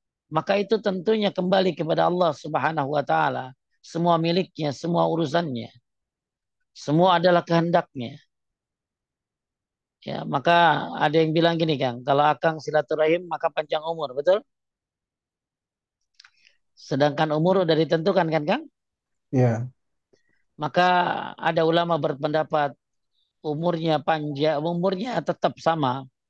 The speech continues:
Speaker 1: tapi berkah umurnya. Mungkin tidak bertambah umurnya, tapi berkah umurnya, banyak kebaikannya. Tapi ada juga yang berpendapat begini, Kang,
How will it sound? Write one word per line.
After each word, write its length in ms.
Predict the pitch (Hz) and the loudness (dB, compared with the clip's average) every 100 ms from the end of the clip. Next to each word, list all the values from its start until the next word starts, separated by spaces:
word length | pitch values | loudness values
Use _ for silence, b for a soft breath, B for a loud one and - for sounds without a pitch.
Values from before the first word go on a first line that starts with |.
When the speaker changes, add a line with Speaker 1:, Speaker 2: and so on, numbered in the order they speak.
| _ _ _ _ _ _ _ _ 143 | _ _ _ _ _ _ _ _ -2
Speaker 1:
tapi 300 | 135 160 156 151 143 - - - - _ _ - | 0 2 2 2 0 -4 -12 -20 -20 _ _ -6
berkah 540 | 143 151 - 127 110 | 0 0 2 0 0
umurnya. 480 | 143 139 131 120 110 98 _ _ _ _ _ _ _ _ _ _ _ _ - | 0 2 0 -2 -4 -8 _ _ _ _ _ _ _ _ _ _ _ _ -4
Mungkin 320 | 151 196 185 | -2 0 2
tidak 240 | 180 180 | 2 4
bertambah 480 | 180 180 196 196 175 | 2 2 2 4 2
umurnya, 460 | 175 175 165 156 143 | 2 2 2 0 0
tapi 160 | 147 | 0
berkah 400 | 156 156 143 135 | 0 0 0 -4
umurnya, 400 | 127 131 123 120 - - | -4 -6 -10 -14 -6 0
banyak 240 | 156 151 | 2 2
kebaikannya. 640 | - 135 131 127 123 127 123 _ _ _ _ _ _ _ _ _ | 2 2 2 2 -4 -8 -18 _ _ _ _ _ _ _ _ _
Tapi 220 | - 156 202 | -2 2 4
ada 180 | 190 202 | 6 6
juga 460 | 208 190 220 208 | 6 6 6 6
yang 160 | 202 190 | 4 4
berpendapat 480 | 185 190 190 180 165 | 2 2 2 0 0
begini, 320 | 180 180 156 | 0 2 0
Kang, 300 | 135 127 | 0 -4